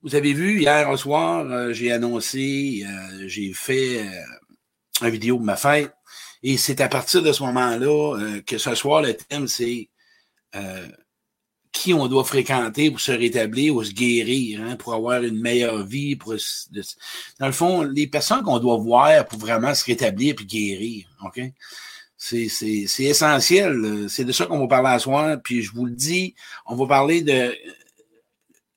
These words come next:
comment il y a deux façons de regarder les gens. Il y a des gens qu'on les regarde avec les yeux d'enfant,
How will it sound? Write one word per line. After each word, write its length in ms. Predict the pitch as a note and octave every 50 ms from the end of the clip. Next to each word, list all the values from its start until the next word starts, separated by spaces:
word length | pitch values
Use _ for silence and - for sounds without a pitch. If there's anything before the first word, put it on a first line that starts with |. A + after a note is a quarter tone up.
| _ _ _ _ _ _ _ _ _ _ _ _
comment 460 | - - E3 E3 E3+ F3 F3+ F3 D#3 - _ _ _ _ -
il 40 | C3+
y 20 |
a 40 | B2+
deux 120 | B2+ D#3+ D#3+
façons 320 | D#3 D3 C3+ - D3+ D3
de 80 | B2+ A#2
regarder 340 | A#2 A#2 A#2 A2+ A2+ A#2
les 140 | A2 A2 G#2
gens. 180 | G2 G#2+ G#2+ G#2 G2+ _ _ _ _ - - - - - _ -
Il 40 | A#2
y 40 |
a 20 | A#2+
des 160 | B2+ C3 B2+
gens 160 | B2+ D#3+ E3
qu'on 100 | D#3+ D#3
les 140 | C#3+ C3 B2+
regarde 340 | B2 B2+ A#2+ B2 C#3 C#3+ C#3
avec 200 | B2+ B2+ A#2+ -
les 80 | B2+
yeux 360 | B2+ B2 A#2 G#2 A2 C3 C3+ B2+
d'enfant, 460 | B2+ B2 A#2+ A#2 A2+ - D3 D#3